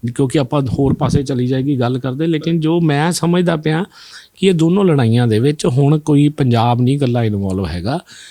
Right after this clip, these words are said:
ਸ਼ਾਮਲ ਹੈਗਾ। ਜੈਪੁਰ ਹੋਟਲ ਦੇ ਬਾਹਰ ਕਿੰਨੀਆਂ ਗੋਲੀਆਂ ਚੱਲੀਆਂ ਤੁਹਾਡੇ ਸਾਹਮਣੇ, ਤੁਸੀਂ ਵੀਡੀਓ ਨਸ਼ਰ ਹੋਈਆਂ, ਉਹ ਵੀ ਤਾਂ ਇਹਨਾਂ ਦੇ ਗੈਂਗ ਦੀ ਆਪਸੀ ਲੜਾਈ ਤੇ ਬਾਅਦ ਉੱਥੇ ਐਕਸਟੋਰਸ਼ਨ ਤੇ ਰੰਗਦਾਰੀ ਕਰਕੇ ਹੀ ਲੱਗੀਆਂ ਨਾ। ਸੋ ਇਸ ਕਰਕੇ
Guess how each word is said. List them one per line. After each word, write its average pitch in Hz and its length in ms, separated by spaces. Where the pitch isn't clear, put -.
ਸ਼ਾਮਲ 123 360
ਹੈਗਾ। 147 220
ਜੈਪੁਰ 139 440
ਹੋਟਲ 147 360
ਦੇ 160 80
ਬਾਹਰ 165 260
ਕਿੰਨੀਆਂ 160 320
ਗੋਲੀਆਂ 151 320
ਚੱਲੀਆਂ 147 320
ਤੁਹਾਡੇ 143 220
ਸਾਹਮਣੇ, 131 240
ਤੁਸੀਂ 131 240
ਵੀਡੀਓ 127 320
ਨਸ਼ਰ 147 280
ਹੋਈਆਂ, 131 320
ਉਹ 139 80
ਵੀ 170 100
ਤਾਂ 185 100
ਇਹਨਾਂ 175 200
ਦੇ 185 100
ਗੈਂਗ 151 240
ਦੀ 156 140
ਆਪਸੀ 143 300
ਲੜਾਈ 143 360
ਤੇ 147 100
ਬਾਅਦ 135 320
ਉੱਥੇ 139 540
ਐਕਸਟੋਰਸ਼ਨ 127 540
ਤੇ 131 120
ਰੰਗਦਾਰੀ 120 420
ਕਰਕੇ 143 300
ਹੀ 156 60
ਲੱਗੀਆਂ 139 400
ਨਾ। - 140
ਸੋ - 280
ਇਸ 202 180
ਕਰਕੇ 190 460